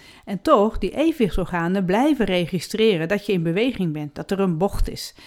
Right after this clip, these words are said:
dat er, eh, dat je omhoog of omlaag gaat of dat plotseling, eh,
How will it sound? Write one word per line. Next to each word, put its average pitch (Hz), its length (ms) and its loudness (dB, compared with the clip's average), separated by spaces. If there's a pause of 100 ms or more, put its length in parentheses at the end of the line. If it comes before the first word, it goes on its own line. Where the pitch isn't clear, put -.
(240)
dat 175 280 -4
er, 180 160 -2
eh, 170 360 0
dat 170 160 -4
je 208 60 -2
omhoog 185 420 2
of 147 120 -8
omlaag 165 460 -2
gaat 147 340 -8
of - 240 -14
dat 170 460 -6 (280)
plotseling, 202 680 -2
eh, 180 280 -2